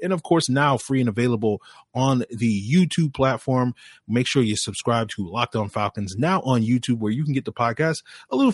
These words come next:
a few hours earlier, usually the night before the audio version of the podcast drops. The audio version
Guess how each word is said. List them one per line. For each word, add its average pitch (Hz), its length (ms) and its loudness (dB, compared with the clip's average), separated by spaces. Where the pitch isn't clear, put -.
a 190 60 8
few 233 220 2
hours 147 340 4
earlier, 117 500 2
usually 127 340 2
the 104 140 0
night 107 340 0
before 107 680 0
the 101 260 -2
audio 113 380 0
version 104 460 -4
of 98 180 -8
the 95 80 -8
podcast 95 580 -4
drops. 101 300 -6
The 92 80 -6
audio 98 340 -4
version 95 460 -6